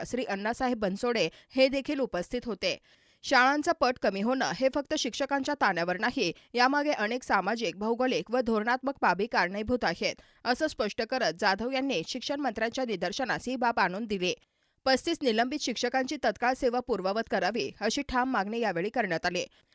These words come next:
शिक्षण मंत्री दादाजी भुसे यांनीही या मुद्द्याची गांभीर्याने दखल घेत न्याय देण्याचे आश्वासन दिले. दरम्यान, शिक्षक संघाने एक गंभीर बाब समोर आणली आहे.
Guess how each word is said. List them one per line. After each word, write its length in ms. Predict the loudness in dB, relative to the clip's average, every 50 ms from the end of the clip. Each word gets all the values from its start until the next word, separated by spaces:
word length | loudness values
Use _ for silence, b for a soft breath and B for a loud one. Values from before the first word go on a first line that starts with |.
| b b b b
शिक्षण 380 | b -6 -4 -2 -2 0 -2 0
मंत्री 280 | -2 -2 -2 -2 0 2
दादाजी 440 | 2 2 2 2 2 -2 -2 -2
भुसे 400 | -2 -2 -2 -2 0 0 0 0
यांनीही 380 | 0 -2 0 0 0 0 2 2
या 120 | 2 2
मुद्द्याची 440 | 2 2 0 0 0 -2 -2 -2 -2
गांभीर्याने 560 | -2 0 0 0 0 0 0 0 0 0 0
दखल 300 | 0 -2 -2 -2 -2 -2
घेत 220 | 0 0 0 0 -2 -2
न्याय 260 | -2 0 0 0 0
देण्याचे 340 | 0 -2 -2 -2 -2 -2 0
आश्वासन 500 | 0 0 0 0 -2 -4 -2 -2 -2 -2
दिले. 240 | 0 0 2 0 0 -2 b b b b b b
दरम्यान, 320 | 0 0 2 2 0 -2
शिक्षक 340 | -2 -4 -4 -4 -4 -4 -2
संघाने 440 | -2 -4 -4 -2 -2 -4 -2 -2 -4
एक 280 | -4 -2 -2 -2 0
गंभीर 360 | 0 0 -2 0 2 0 0
बाब 180 | 2 0 -2 -2
समोर 320 | -2 -4 -4 -2 -2 0
आणली 220 | 0 0 0 0 -2
आहे. 320 | -2 -2 -2 -4 -4 -4